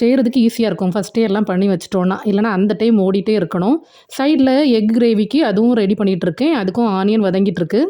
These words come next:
இப்ப பன்னீர் பிரியாணிக்கு பன்னீரும் போட்டு நான் கிளறி விட்டுட்டேன் கொஞ்சம். இந்த டைம்ல நாம மசாலா ஆட் பண்ணிக்கலாம். அதாவது ரெண்டு டேபிள் ஸ்பூன் சில்லி பவுடர், ஒரு டேபிள் ஸ்பூன் மஞ்சள், அப்புறம் ரெண்டு ஸ்பூன் கொத்தமல்லி, அதுக்கப்புறம் வந்து பிரியாணி மசாலா எல்லாம் ஆட் பண்ணியிருக்கிறேன்.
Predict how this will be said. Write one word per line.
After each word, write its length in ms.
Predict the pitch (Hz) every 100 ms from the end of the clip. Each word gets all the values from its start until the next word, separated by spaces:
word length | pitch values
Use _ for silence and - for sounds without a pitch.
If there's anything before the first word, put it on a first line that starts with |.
| 269
இப்ப 100 | 294
பன்னீர் 320 | 277 285 330 233
பிரியாணிக்கு 420 | 247 226 208 240 233
பன்னீரும் 360 | 226 269 247
போட்டு 180 | 208 208
நான் 180 | 240 233
கிளறி 220 | 208 214
விட்டுட்டேன் 460 | 208 170 175 196 185 196
கொஞ்சம். 420 | 180 202 339 - _ - _ - 277
இந்த 140 | 285 254
டைம்ல 440 | 254 262 233 240
நாம 220 | 240 226
மசாலா 380 | 233 196 254 262 214
ஆட் 120 | 208
பண்ணிக்கலாம். 460 | 208 202 202 208 269 - 220
அதாவது 220 | 208 220
ரெண்டு 160 | 220 202 202
டேபிள் 240 | 202 214
ஸ்பூன் 180 | - 220 220
சில்லி 160 | 214 214
பவுடர், 380 | 208 208 262 277
ஒரு 100 | 196 180
டேபிள் 220 | 214 196 -
ஸ்பூன் 180 | 214 202
மஞ்சள், 340 | 185 196 233 359 - - -
அப்புறம் 280 | 185 214
ரெண்டு 240 | 202 202 208
ஸ்பூன் 400 | - 226 247 320 349 -
கொத்தமல்லி, 540 | 208 208 208 202 220 311 392 - - -
அதுக்கப்புறம் 420 | 220 214 220 220 214
வந்து 300 | 214 359 339
பிரியாணி 260 | 214 220 214
மசாலா 280 | 190 175 190
எல்லாம் 240 | 202 226 190
ஆட் 120 | 190 202
பண்ணியிருக்கிறேன். 400 | 190 170 240